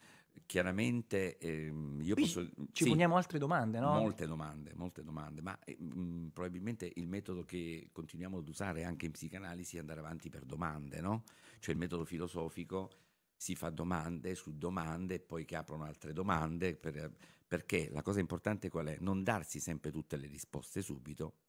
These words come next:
Speaker 1: ma farsi le domande giuste. Cioè se io non mi faccio la domanda giusta, e questo prevede, richiede una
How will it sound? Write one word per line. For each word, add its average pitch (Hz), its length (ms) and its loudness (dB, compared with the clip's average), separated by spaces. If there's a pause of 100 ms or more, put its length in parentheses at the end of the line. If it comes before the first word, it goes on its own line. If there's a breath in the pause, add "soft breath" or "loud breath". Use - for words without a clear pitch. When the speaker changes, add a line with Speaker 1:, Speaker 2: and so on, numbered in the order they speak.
Speaker 1:
ma 82 140 -2
farsi - 320 -2
le 85 100 0
domande 78 400 -2
giuste. - 580 0 (520 soft breath)
Cioè 82 160 2
se 101 120 0
io 104 60 4
non 101 100 2
mi 92 100 2
faccio 95 340 0
la 78 100 0
domanda 82 600 0 (500 soft breath)
giusta, 80 600 -2
e - 160 -8
questo 92 480 0 (460)
prevede, 85 720 0
richiede 87 800 -2
una 87 360 -2